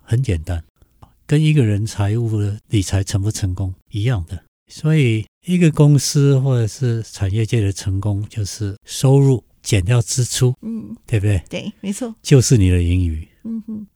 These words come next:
Speaker 1: 而人生很多人也是这样子觉得，OK，我要尽量的收刮，
Speaker 2: 嗯。
Speaker 1: 然后减少支出，
Speaker 2: 是。
Speaker 1: 对不对？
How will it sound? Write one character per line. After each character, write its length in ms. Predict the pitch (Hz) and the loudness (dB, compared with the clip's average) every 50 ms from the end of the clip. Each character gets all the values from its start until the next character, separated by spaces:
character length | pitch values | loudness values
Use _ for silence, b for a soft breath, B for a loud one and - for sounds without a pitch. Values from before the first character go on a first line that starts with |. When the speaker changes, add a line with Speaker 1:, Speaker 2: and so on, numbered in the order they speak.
| _ _ | _ _
Speaker 1:
而 140 | - 165 | -4 0
人 180 | 147 139 135 160 | 2 4 4 4
生 240 | 151 - 165 170 170 | 4 4 4 4 4
很 160 | 139 120 107 | 4 4 2
多 200 | 107 127 131 120 | 2 2 2 4
人 120 | 107 107 | 4 2
也 140 | 110 101 92 | 2 0 0
是 160 | 87 - 110 | -2 -4 -6
这 140 | 98 - 113 | -4 -2 -2
样 120 | 104 98 95 | 0 0 0
子 160 | 85 - - - | -2 -4 -10 -8
觉 200 | - 98 87 87 | -4 -2 -2 -2
得， 220 | - 87 85 87 - - | -2 -4 -6 -6 -8 -10
OK， 300 | 110 101 - - 98 92 - | -10 -10 -8 -6 -8 -6 -4
我 100 | 101 101 | -4 -2
要 140 | 113 123 120 | 0 0 0
尽 260 | - - 143 120 110 | 0 0 0 0 2
量 140 | 117 107 98 | 0 0 0
的 60 | 98 | -2
收 240 | - - - 107 107 | -4 0 0 0 -2
刮， 320 | - - - 107 104 101 - _ _ - | -2 -4 -4 -4 -4 -4 -6 _ _ -8
Speaker 2:
嗯。 320 | 208 226 220 208 196 196 - _ _ - | -6 -6 -4 -6 -8 -10 -14 _ _ -4
Speaker 1:
然 100 | 104 104 | 2 2
后 80 | 139 123 - _ | 2 2 2 _
减 240 | - - 120 123 123 | 4 6 6 6 6
少 340 | - - 110 95 90 87 - - | 6 4 4 4 4 0 -2 -2
支 160 | - - 131 | 2 4 4
出， 260 | - - - 139 135 - _ - | 4 4 2 2 2 2 _ -20
Speaker 2:
是。 260 | - - - - 107 - - - 196 - _ - | -16 -14 -14 -14 -14 -14 -14 -16 -18 -20 _ -4
Speaker 1:
对 140 | - 127 | -2 0
不 60 | 113 113 | 0 2
对？ 200 | 120 120 98 | 2 2 0